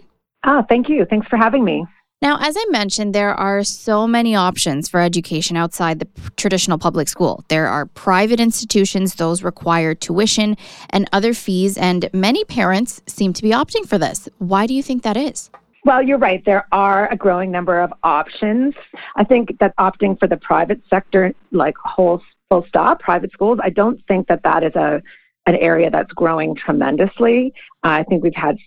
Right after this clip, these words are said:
Speaker 1: fairly steady state for quite a long time in Ontario. I think where we see a greater proliferation of privatized practices, I would say, would be more in the public system, where there are more and more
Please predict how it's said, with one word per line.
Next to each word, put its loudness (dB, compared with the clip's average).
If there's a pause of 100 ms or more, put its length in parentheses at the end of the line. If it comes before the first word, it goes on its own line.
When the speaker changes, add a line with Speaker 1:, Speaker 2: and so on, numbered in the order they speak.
Speaker 1:
fairly 2
steady 0
state 0
for -2
quite 0
a 0
long -2
time -4
in -2
Ontario. 0 (380)
I 4
think 0
where 2
we -2
see 2
a -6
greater 0 (100)
proliferation 0 (100)
of -2 (280)
privatized 0 (460)
practices, -2
I 0
would -4
say, 2
would 2
be 2
more 0
in -4
the -4
public -2 (100)
system, 0
where 4
there 2
are 0
more -2
and -6
more -2